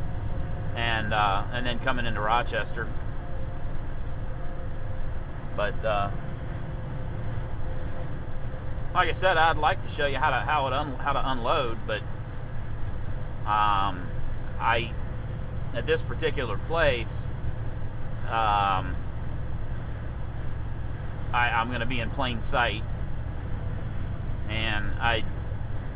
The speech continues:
I'd really rather not unload with people looking, 'cause if somebody were to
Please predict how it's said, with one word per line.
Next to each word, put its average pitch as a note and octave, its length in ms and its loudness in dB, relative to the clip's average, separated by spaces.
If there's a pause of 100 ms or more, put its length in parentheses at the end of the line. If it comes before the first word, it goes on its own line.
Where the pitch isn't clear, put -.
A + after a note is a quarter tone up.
(1700)
I'd A#2 240 2
really C3 260 2
rather A#2+ 320 4
not A2 340 2
unload A2+ 440 2
with G#2 160 -2
people A2 200 2
looking, G#2+ 360 0
'cause A#2 120 0
if - 120 0
somebody D#3+ 260 2
were B2+ 120 0
to A#2 60 0